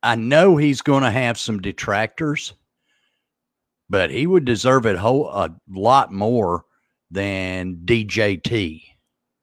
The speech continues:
And for a senatorial candidate to tweet something out like that, oh my gosh. Can you imagine what's going through?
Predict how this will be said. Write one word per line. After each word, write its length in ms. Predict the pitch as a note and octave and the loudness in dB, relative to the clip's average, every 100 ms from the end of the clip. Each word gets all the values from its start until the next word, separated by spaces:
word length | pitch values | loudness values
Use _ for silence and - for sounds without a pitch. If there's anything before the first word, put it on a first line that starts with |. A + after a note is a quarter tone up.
| _ _ _ _ _ _ _ _ - | _ _ _ _ _ _ _ _ -2
And 240 | A2+ G#2+ | -2 0
for 220 | A2 G#2 | 2 2
a 60 | F#2+ | 2
senatorial 960 | - G#3 G#3 E3 - C3+ C3+ B2 A2 | 2 4 6 4 2 2 4 4 0
candidate 640 | - A2+ G#2+ G2+ G2 F#2 - | 0 -2 -2 0 0 -2 -6
to 80 | |
tweet 380 | E2+ - A2+ G#2+ | -8 -4 -4 -4
something 340 | - G#2+ F#2+ G2+ | -6 -6 -4 -4
out 220 | G#2 G2 | -4 0
like 240 | A2 G#2 | -2 0
that, 320 | A#2 A2 G#2+ - _ _ _ _ _ _ _ _ _ _ _ _ _ _ _ _ _ _ _ _ _ _ _ | 0 2 0 -4 _ _ _ _ _ _ _ _ _ _ _ _ _ _ _ _ _ _ _ _ _ _ _
oh 240 | C3 D3+ D3+ | 0 4 4
my 240 | A#2+ F2+ | 4 0
gosh. 720 | D#2+ F#2 F2+ D#2 - - - _ _ _ _ _ _ _ _ _ _ _ | 0 0 0 -2 -6 -14 -16 _ _ _ _ _ _ _ _ _ _ _
Can 220 | - A2 A2 | -2 0 6
you 200 | F3+ G#3 | 6 6
imagine 520 | A#2 A#2 A#2+ B2+ A2+ | 6 2 2 -2 -2
what's 220 | G#2 - | -4 -6
going 320 | A#2+ A2 G#2+ | -4 -4 -4
through? 380 | A2 A2 A2 | -2 -2 0